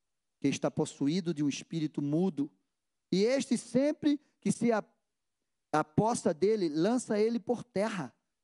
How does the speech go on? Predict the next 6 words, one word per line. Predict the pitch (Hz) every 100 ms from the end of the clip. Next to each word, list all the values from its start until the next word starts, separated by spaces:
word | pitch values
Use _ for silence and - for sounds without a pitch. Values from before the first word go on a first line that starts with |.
| _ _ _
e | 175
ele | 190 196
espuma, | - - - 240 285 180 110 - _ _ -
range | 170 220 196
os | 190 139
dentes | 208 285 269 - -